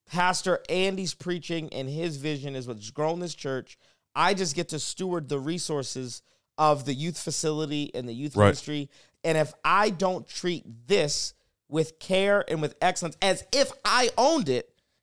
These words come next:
Speaker 1: then God will never trust me to own
Speaker 2: To own
Speaker 1: anything.
Speaker 2: anything. Yeah.
Speaker 1: When we talk about laziness, I want you to read Timothy.
Speaker 2: Okay.
Speaker 1: Because when we talk about laziness,
Speaker 2: Okay.
Speaker 1: I think that, um, here, here's what,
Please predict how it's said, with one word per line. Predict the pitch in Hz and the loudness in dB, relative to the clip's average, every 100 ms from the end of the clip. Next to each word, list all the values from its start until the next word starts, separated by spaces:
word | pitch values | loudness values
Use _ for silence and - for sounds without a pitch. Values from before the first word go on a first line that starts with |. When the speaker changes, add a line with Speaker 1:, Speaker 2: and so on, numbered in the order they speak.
| - | -4
Speaker 1:
then | 180 185 | 0 2
God | 190 202 190 | 6 6 6
will | |
never | 190 190 175 | 4 4 2
trust | - 175 160 | 0 -2 0
me | 165 | -2
to | 151 | 0
own | 151 156 | 0 0
Speaker 2:
To | 127 | 0
own | 98 | -2
Speaker 1:
anything. | 92 87 | -4 -6
Speaker 2:
anything. | 143 _ - | -8 _ -6
Yeah. | 104 - _ _ _ | -6 -6 _ _ _
Speaker 1:
When | 180 190 190 | 0 2 4
we | 240 285 | 2 0
talk | - 233 214 | 2 2 2
about | 190 170 156 - _ _ | 4 4 4 0 _ _
laziness, | 139 147 156 175 143 131 107 - - _ _ _ - | -2 2 4 2 -2 -4 -4 -6 -8 _ _ _ -4
I | 156 | 0
want | 180 196 | 2 2
you | 185 | 2
to | 170 | 2
read | 160 135 | 0 -2
Timothy. | - 147 123 - 67 _ _ _ 104 | -2 -2 -2 -6 -14 _ _ _ -10
Speaker 2:
Okay. | - 107 | -2 0
Speaker 1:
Because | 160 151 165 156 135 - _ _ _ | 0 2 4 4 4 -6 _ _ _
when | 160 | -4
we | 233 | -2
talk | 269 214 220 | 2 4 4
about | 196 151 | 4 4
laziness, | 156 175 160 151 143 123 - 113 | 4 2 2 -2 -2 -4 0 2
Speaker 2:
Okay. | 113 175 165 | 6 6 6
Speaker 1:
I | 165 | 4
think | - 196 175 - | 4 0 0 2
that, | 175 160 - _ _ _ _ _ - | 4 4 2 _ _ _ _ _ 0
um, | 160 151 143 139 - _ _ | 4 6 6 2 -10 _ _
here, | 139 165 254 - | -6 2 4 4
here's | 147 240 285 208 | 0 2 2 2
what, | 208 185 - | 4 4 2